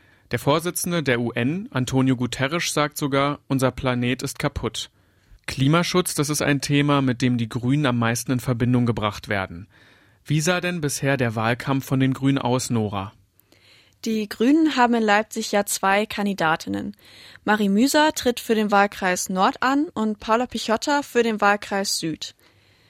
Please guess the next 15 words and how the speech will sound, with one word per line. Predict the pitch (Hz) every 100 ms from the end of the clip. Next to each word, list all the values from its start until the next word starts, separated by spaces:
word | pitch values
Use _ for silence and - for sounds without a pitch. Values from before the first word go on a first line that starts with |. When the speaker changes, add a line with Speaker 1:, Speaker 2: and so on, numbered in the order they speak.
| _ -
Speaker 2:
Die |
beiden | 208 202 226 262 269
haben | 226 208 208
bisher | 208 - 208 196
natürlich | 190 - 185 180 -
Straßenwahlkampf | - - 160 156 214 220 233 254 262
betrieben, | - 262 - 262 277 294 - - -
also | 208 220 233 233 -
an | 208 208 208
Wahlkampfständen | 202 226 262 - 220 220 226 214 214
mit | 208 202 -
BürgerInnen | - 240 214 214 214
gesprochen | 220 - 196 202 208 202 202
und | - 190
versucht, | - 202 208 214